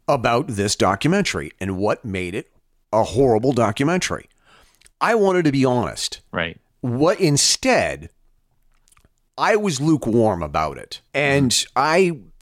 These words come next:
Speaker 1: kinda dodged around the topic of the fact that it could have been better.
Speaker 2: Right.
Speaker 1: It should have been better, and I can't wait for the follow-up because Jeremy Corbyn promised us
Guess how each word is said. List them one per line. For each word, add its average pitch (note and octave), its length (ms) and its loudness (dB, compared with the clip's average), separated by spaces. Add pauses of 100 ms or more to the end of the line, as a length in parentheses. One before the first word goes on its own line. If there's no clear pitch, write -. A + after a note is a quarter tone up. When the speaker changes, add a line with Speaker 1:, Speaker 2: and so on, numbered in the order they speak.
(420)
Speaker 1:
kinda A#3+ 260 4
dodged D#3+ 680 0
around B2 320 2
the A#2 100 0
topic G#2+ 440 -2
of F#2+ 140 -4
the F#2 80 -4
fact F#2+ 280 0
that G#2+ 160 -2 (240)
it C#3+ 200 -2
could A#3 360 2
have C#3 360 0
been A2 240 2
better. D#2 380 -4 (140)
Speaker 2:
Right. - 360 -6
Speaker 1:
It D#3+ 140 2
should A#3 440 0
have A#2 340 0
been F#2 240 -2
better, E2 460 -4 (340)
and G#2 180 -2
I F#3 120 0
can't F3+ 280 -4
wait A#2+ 220 4
for A2+ 140 -4
the A2+ 100 0
follow-up A2+ 640 0
because A#2 480 -2 (480)
Jeremy G3 460 0
Corbyn E2 640 -2 (680)
promised G#3+ 760 0
us G#2+ 380 2